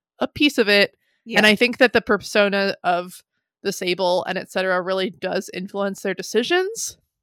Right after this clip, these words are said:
Speaker 1: But,
Speaker 2: Mm-hmm.
Speaker 1: like, like, judges, right, are supposed to be upholding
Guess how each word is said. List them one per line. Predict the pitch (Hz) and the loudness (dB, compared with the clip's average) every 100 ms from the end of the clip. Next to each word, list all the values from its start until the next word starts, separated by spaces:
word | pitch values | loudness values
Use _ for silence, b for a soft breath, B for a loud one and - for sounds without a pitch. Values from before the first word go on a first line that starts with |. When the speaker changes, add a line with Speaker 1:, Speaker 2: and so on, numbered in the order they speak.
| _ _ _ _ - | _ _ _ _ -12
Speaker 1:
But, | 220 220 | 0 0
Speaker 2:
Mm-hmm. | 208 | 4
Speaker 1:
like, | 202 180 - _ _ _ _ _ _ _ _ _ _ _ _ _ - | 2 2 -4 _ _ _ _ _ _ _ _ _ _ _ _ _ 0
like, | 233 185 | 0 0
judges, | - 262 - 190 170 185 - _ | 6 6 6 0 0 -6 -10 _
right, | 196 180 180 - _ _ _ _ _ 151 - | -2 0 0 -4 _ _ _ _ _ -20 -2
are | 208 | -2
supposed | - 202 220 202 - | -2 -6 -4 -4 -4
to | 196 | -6
be | 202 | -4
upholding | 180 190 - 196 190 175 175 175 | -4 -4 -4 -6 -4 -4 -4 -10